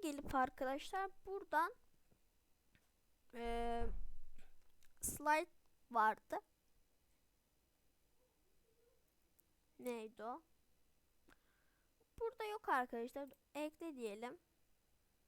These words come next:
Burada arkadaşlar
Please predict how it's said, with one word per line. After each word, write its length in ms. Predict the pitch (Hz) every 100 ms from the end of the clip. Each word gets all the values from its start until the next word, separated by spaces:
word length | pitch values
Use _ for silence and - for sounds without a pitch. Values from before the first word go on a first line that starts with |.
| _ _ _ _ _ _ _ _ _ _ _ _ _ _ _ _ _ _ _ _ _ _ _
Burada 380 | 370 392 453 339
arkadaşlar 800 | 277 247 - 240 240 - 311